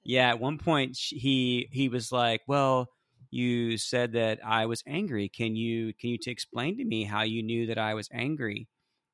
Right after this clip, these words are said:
And Lori was just like, "Yeah, no, I'm feeling like you're trying to coerce me. We're not gonna,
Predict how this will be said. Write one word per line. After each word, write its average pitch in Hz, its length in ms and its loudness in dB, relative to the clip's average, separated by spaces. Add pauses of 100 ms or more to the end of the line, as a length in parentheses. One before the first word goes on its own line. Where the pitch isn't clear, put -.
(120)
And 117 200 -6
Lori 127 260 0
was 120 140 -4
just - 220 -6
like, 123 300 -4 (480)
"Yeah, 185 260 -6
no, 170 120 0
I'm 165 120 2
feeling 196 240 -4
like 156 160 0
you're 139 80 -2
trying 123 280 0
to 113 60 -2
coerce 110 400 -4
me. 117 140 -2
We're 120 160 -2
not 123 240 0
gonna, 110 160 -6